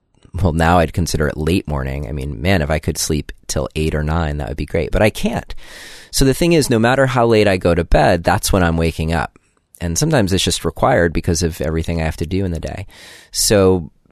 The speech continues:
to me, it's important to try to get to bed as close to ten P M as I can. So I get at least a good seven and a half or eight hours of sleep. So for you, it's as simple as just looking at how much sleep are you getting?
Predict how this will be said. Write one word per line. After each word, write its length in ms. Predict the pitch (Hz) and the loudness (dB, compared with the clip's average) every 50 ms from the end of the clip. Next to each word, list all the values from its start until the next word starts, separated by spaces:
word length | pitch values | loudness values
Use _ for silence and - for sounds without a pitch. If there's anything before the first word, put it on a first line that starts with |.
| _ - | _ -2
to 120 | - 101 | 0 2
me, 300 | 98 104 131 165 175 139 | 4 4 4 4 4 4
it's 160 | 101 - - | 4 4 2
important 460 | 98 92 - - 113 104 87 80 87 | 2 2 2 2 4 4 4 2 0
to 40 | 82 | -4
try 180 | - - 117 107 | -2 0 0 2
to 80 | 107 | 2
get 160 | 90 95 90 - | 2 2 2 0
to 120 | - 90 | 0 0
bed 220 | 80 92 87 82 | 2 2 2 2
as 120 | 82 82 - | 0 -2 -2
close 380 | - - - 117 113 107 - - | -2 0 2 2 2 2 0 -2
to 260 | - - 98 95 92 | -2 0 0 0 0
ten 280 | 87 - - 104 95 95 | 0 0 -2 0 0 -2
P 200 | 85 - 92 85 | -2 0 0 0
M 160 | 78 78 76 | 0 -2 -2
as 120 | 78 - 78 | -4 -4 -6
I 80 | 69 | -6
can. 300 | - - - 71 60 - - _ - | -8 -10 -12 -14 -14 -16 -18 _ -14
So 220 | - - - 98 | -8 -4 0 2
I 120 | 95 98 101 | 4 2 2
get 240 | 95 - 110 110 104 | 2 2 2 2 2
at 100 | - - | 2 0
least 360 | 92 117 120 - - - - | 0 -2 -2 -2 -2 -2 -2
a 40 | 101 | 0
good 240 | - 92 87 85 | 2 2 2 2
seven 300 | - - - 87 85 85 | 0 0 0 2 2 2
and 100 | 85 92 | 0 0
a 20 | 90 | 0
half 360 | 78 78 78 - - - - - - - - - _ _ - | 0 -2 -4 -6 -8 -14 -20 -20 -20 -20 -20 -20 _ _ -6
or 160 | - 80 - - | -4 -4 -4 -2
eight 220 | - 80 78 - - - | -2 -4 -4 -4 -6 -6
hours 540 | 76 73 69 69 67 65 65 73 76 - - - | -6 -4 -4 -4 -4 -6 -4 -4 -4 -6 -6 -8
of 300 | - 62 60 62 65 - - - - | -10 -10 -10 -10 -12 -12 -16 -14 -10
sleep. 500 | - - - - - 67 65 - - - - - - - - - - - - - | -8 -6 -6 -6 -6 -8 -12 -8 -6 -6 -6 -6 -8 -16 -20 -20 -20 -20 -14 -6
So 640 | - - - - 123 117 117 113 110 92 - - - _ _ _ | -2 0 2 4 4 6 4 4 2 0 -4 -8 -18 _ _ _
for 260 | - - - - 127 | -12 -6 -2 0 0
you, 300 | 131 143 202 269 294 240 | 2 2 0 0 2 2
it's 220 | 104 95 - - - | 2 2 2 2 2
as 120 | 107 101 | 2 2
simple 440 | - - - 139 139 - 139 131 123 | 2 2 2 0 0 2 2 4 4
as 120 | 113 113 | 4 4
just 280 | - - 120 110 - - | 2 0 -2 -2 -2 -2
looking 400 | 98 98 113 117 - 120 113 107 | 0 0 0 0 0 0 0 2
at 160 | 101 98 - | 2 2 0
how 180 | 98 - - 87 | -2 -2 -2 0
much 220 | 90 98 - - | 0 0 -2 -2
sleep 240 | - - 98 87 - | -2 -2 0 0 2
are 40 | 87 | 0
you 140 | 85 80 80 | 0 0 0
getting? 460 | - 87 87 95 127 151 170 185 | 0 2 2 2 0 -2 -4 -6